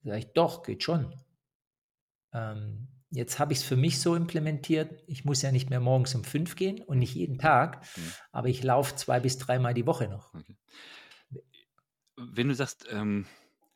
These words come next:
Speaker 2: du hast es zu schätzen gelernt, was, was genau schätzt du im Laufen?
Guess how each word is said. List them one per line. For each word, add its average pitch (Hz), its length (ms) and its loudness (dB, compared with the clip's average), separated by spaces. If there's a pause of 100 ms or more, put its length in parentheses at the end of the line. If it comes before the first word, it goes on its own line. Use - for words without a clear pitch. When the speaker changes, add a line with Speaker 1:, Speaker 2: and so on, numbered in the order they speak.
(140)
Speaker 2:
du - 120 -8
hast 107 140 -6
es 104 120 -6
zu 104 100 -8
schätzen 101 300 -6
gelernt, 87 220 -4
was, - 360 -6 (120)
was - 440 -12
genau 127 220 -4
schätzt - 260 -14
du 90 40 -14
im 85 100 -8
Laufen? 85 280 -12